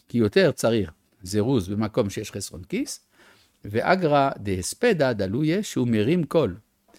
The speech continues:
שהוא קשה על האדם ביותר. ואגרא דבית תמיא שתיקותא,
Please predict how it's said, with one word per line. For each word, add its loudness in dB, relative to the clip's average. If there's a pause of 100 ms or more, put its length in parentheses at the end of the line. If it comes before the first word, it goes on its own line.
(260)
שהוא -2
קשה 2
על 2
האדם 2
ביותר. 0 (840)
ואגרא 2
דבית -2
תמיא 2 (180)
שתיקותא, -4